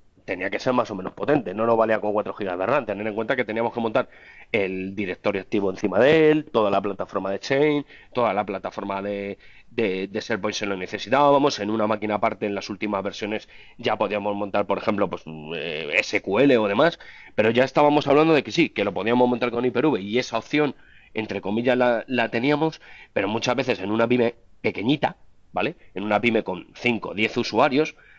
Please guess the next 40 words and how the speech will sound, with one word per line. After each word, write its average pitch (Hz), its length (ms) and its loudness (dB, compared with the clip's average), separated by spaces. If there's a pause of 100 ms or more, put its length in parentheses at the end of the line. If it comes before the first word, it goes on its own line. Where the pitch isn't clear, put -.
(220)
el 107 200 0
cogerle 120 360 2
y 127 80 6
decirle, 120 400 4
"Oye, 135 260 2 (220)
es 110 100 -6
que 151 100 0
tengo 170 280 4
que - 20 -4
poner 143 200 2
una 101 140 0
máquina", 107 320 -4
¿vale? 113 220 0
"¿Y 95 140 -10
esa 139 180 -6
máquina 160 300 0
dónde 120 300 -2
va?". - 180 -16 (760)
Que - 60 -10
era 95 140 -2
lo 110 80 -4
primero 98 260 -6
que 101 80 -6
te 95 60 -8
iban 85 160 -6
a 85 40 -6
preguntar. 85 420 -6 (260)
"Hombre, 113 240 -2
pero 90 320 -8
¿tú 107 120 -6
no 120 120 0
tienes 151 240 0
un 139 80 -4
sitio 135 320 4
donde 131 180 2
van 131 140 4
los 123 100 -2
servidores?". 127 320 2
Pues 85 220 -8
no. 92 180 -6